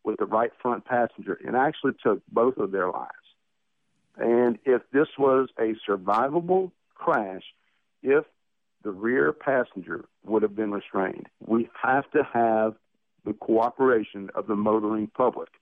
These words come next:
It can be law, but we have to have, <laughs> we have to have people to follow the law and obey the law. And before that car actually moves, everyone in that vehicle should be restrained.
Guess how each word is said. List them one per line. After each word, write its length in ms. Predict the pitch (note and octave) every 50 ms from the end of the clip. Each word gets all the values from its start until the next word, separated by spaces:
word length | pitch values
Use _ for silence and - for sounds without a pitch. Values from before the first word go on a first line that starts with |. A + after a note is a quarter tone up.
| _ _ _ _ _ _ _ _ _ -
It 140 | A2+ A2 -
can 120 | B2 A#2+
be 180 | A2+ B2 C3+ C#3
law, 420 | C3 D3+ E3 F3 E3+ B2 G#2 - _ _ _ _ _ _ -
but 160 | - G#2 - -
we 100 | A#2+ A2+
have 200 | A#2+ B2 - -
to 60 | B2
have, 220 | B2 B2 A#2+ A#2 A2 - -
<laughs> 100 | - D#3
we 160 | C3+ B2 - C3+
have 260 | C3 B2 C3 - -
to 120 | B2 G#2
have 300 | - A2+ A#2 A2 G#2 -
people 340 | - A2+ G#2 - G#2 G2 - - - - _ _ -
to 80 | A#2+ A#2 - -
follow 380 | A#2+ B2 B2 C3 C3 B2+ B2
the 100 | F2+ - -
law 340 | - E2 D#2 B1+ A1+ - _ _ _ _ _ -
and 120 | - B2+ B2+
obey 340 | B2+ B2 A#2 B2 B2+ C3 B2
the 100 | A#2+ A#2+
law. 320 | G#2 F#2+ E2+ C#2 C#2 - -
And 160 | C3+ B2+ B2+
before 440 | A#2 B2 - - D#3 D#3+ E3 E3 D3+
that 280 | C#3 C3+ C3 B2+ - -
car 400 | - - C3+ B2 A#2+ A#2+ A#2 - -
actually 440 | A#2 A#2+ A#2 - - B2 A#2 A2+
moves, 520 | A2 G#2+ G#2 G#2 G#2 F#2+ F#2 F#2 F2+ F2+ - _ _ _ _ _ _ _ -
everyone 600 | C3 C#3 C#3 C3+ D3 D3 C3 A#2+ B2+ B2 B2 A2+ -
in 160 | A2 G#2+ G#2
that 200 | G2+ G2+ G2+ - _ F2+
vehicle 460 | G2 F#2 F2+ F2 - - F2+ D#2 - _ _ _ _ - - - -
should 360 | - B2 A#2 A#2 A#2 A2+ - -
be 160 | G2 F#2+ F#2+
restrained. 600 | F2+ G2 G2 - - - F2+ - - - - -